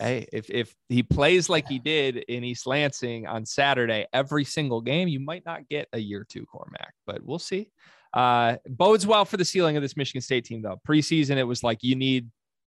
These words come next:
Max Christie to be the alpha from a scoring perspective, and, uh, he was in arguably their biggest game of the season thus far. Uh, so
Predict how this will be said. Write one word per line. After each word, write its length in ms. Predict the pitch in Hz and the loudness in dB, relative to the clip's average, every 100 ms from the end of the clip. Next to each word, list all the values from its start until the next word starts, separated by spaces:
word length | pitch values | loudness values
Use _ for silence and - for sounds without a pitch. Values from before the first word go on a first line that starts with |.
| _ | _
Max 260 | 127 127 117 | -2 -2 -2
Christie 380 | - 123 - 117 | -6 -6 -6 -8
to 120 | 117 | -8
be 140 | 123 | -4
the 180 | 117 - | -4 0
alpha 300 | 120 113 117 | 0 0 -6
from 220 | - 120 | -8 -10
a 40 | 117 | -6
scoring 540 | - 120 127 147 151 | -4 0 2 2 0
perspective, 680 | - 160 - 190 - 127 117 - _ _ _ - | -2 -4 0 0 0 -4 -4 -8 _ _ _ -4
and, 200 | 120 120 | -2 2
uh, 200 | 117 113 | 2 2
he 140 | 123 | 2
was 460 | 131 175 - - - | 2 2 2 -6 -10
in 400 | 113 117 113 113 - _ _ | -6 -6 -6 -10 -16 _ _
arguably 500 | 123 135 127 131 127 | 0 2 2 2 2
their 100 | 120 | 0
biggest 320 | 110 117 110 - | 0 -2 -4 -8
game 160 | 110 | -12
of 60 | 104 | -12
the 60 | |
season 340 | 104 110 107 104 | -12 -12 -10 -10
thus 140 | 107 | -12
far. 360 | - 107 104 104 _ _ _ _ | -4 0 0 -2 _ _ _ _
Uh, 260 | 110 107 104 | 2 2 0
so 400 | - 135 131 | 0 2 0